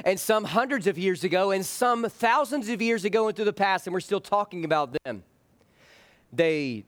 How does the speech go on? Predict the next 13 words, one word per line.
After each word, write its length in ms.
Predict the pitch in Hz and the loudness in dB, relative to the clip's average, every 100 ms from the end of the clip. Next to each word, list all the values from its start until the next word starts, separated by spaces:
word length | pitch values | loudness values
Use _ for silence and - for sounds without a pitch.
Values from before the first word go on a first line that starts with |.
| - | -6
developed 400 | 156 170 165 156 | 0 2 0 -2
a 40 | |
great 260 | 151 185 170 | -2 0 0
reputation 640 | 135 127 131 123 107 110 - _ _ _ _ _ _ _ _ _ _ _ _ _ _ - _ | -2 -4 -4 -4 -4 -14 -20 _ _ _ _ _ _ _ _ _ _ _ _ _ _ -20 _
for 240 | - 160 | -2 0
their 300 | 151 143 135 | 2 0 0
skill 520 | 123 - 208 190 147 135 | -2 -2 0 2 0 0
and 100 | 139 | 0
their 120 | 135 | -2
trade 560 | - 185 180 165 131 | -4 0 2 2 0
and 100 | 120 | -4
their 80 | 120 | -6
craft. 760 | - - 190 156 92 - - | -6 -2 0 0 -2 -12 -20